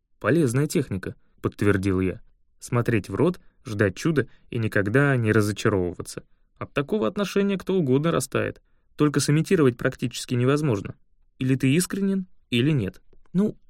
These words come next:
у меня с искренностью пока никаких проблем», улыбнулся Карван. «Сэр Скулдуар действительно знает разные удивительные вещи. Среди трюков, которым я успел у него научиться, есть одно простое, но малоизвестное заклинание,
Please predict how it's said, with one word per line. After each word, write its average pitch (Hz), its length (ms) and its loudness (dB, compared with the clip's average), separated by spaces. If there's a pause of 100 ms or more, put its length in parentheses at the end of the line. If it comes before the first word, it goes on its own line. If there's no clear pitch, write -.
(120)
у 131 80 -2
меня 170 240 4
с 180 100 0
искренностью 160 560 0
пока 156 220 -2
никаких 165 360 0
проблем», 170 400 2 (380)
улыбнулся 104 480 -2
Карван. 92 360 -4 (400)
«Сэр 185 200 0
Скулдуар 151 460 2
действительно 165 500 0
знает 143 320 2
разные 151 300 2
удивительные 151 480 0
вещи. 131 340 -2 (320)
Среди 147 380 2
трюков, 214 360 0
которым 123 320 0
я 123 140 2
успел 123 340 0
у 117 40 0
него 139 200 2
научиться, 135 540 -4 (400)
есть 190 320 0
одно 170 220 4
простое, 139 540 0 (340)
но 117 120 0
малоизвестное 175 680 2
заклинание, 165 580 0